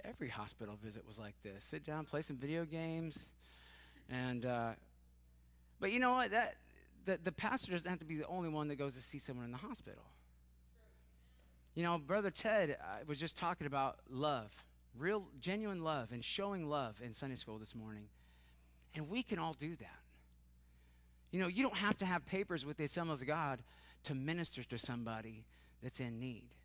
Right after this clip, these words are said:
Look, Paul's encouraging people simply. He says, "Admonish the undisciplined."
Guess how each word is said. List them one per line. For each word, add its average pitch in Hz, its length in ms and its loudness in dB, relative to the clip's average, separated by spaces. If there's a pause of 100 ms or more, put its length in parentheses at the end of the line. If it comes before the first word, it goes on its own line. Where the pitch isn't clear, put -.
(380)
Look, - 240 2
Paul's 269 360 4
encouraging 156 840 4 (680)
people 175 320 2
simply. 131 720 0 (1040)
He - 120 -4
says, 196 340 2 (320)
"Admonish 165 600 4
the 165 200 -6
undisciplined." 127 800 -4